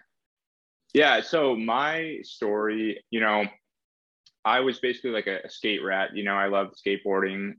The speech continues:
uh, when I was a teenager. And, uh, and so I, I watched a lot of skate videos. And at that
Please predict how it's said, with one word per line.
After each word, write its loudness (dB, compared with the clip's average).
uh, 4
when -6
I -2
was -6
a -6
teenager. 2
And, 2
uh, 4
and -4
so 0
I, 0
I -2
watched -4
a -8
lot -4
of -16
skate -8
videos. -2
And -6
at -4
that 2